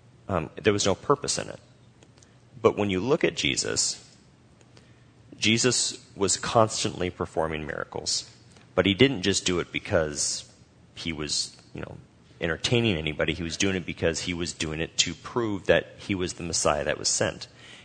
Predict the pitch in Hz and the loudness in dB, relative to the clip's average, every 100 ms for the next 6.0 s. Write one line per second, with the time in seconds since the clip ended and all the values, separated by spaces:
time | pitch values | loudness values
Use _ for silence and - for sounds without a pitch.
0 | - 95 80 90 85 - - 85 78 71 | -8 -6 -2 0 0 0 0 0 -4 -6
1 | - - - - 113 92 - - 95 82 | -14 -20 -10 -2 -2 0 -4 -2 -4 -4
2 | 78 - 78 73 73 - 80 76 71 110 | -4 2 4 4 0 -2 -4 -4 -4 -2
3 | 104 - - - - - - - - - | -2 -4 -8 -16 -20 -20 -20 -20 -20 -8
4 | - 90 87 104 107 - - - 80 - | -4 -2 2 4 4 2 -4 0 0 -2
5 | 78 - 67 - - - 101 82 - | -10 -8 -4 -4 -4 0 2 2 -6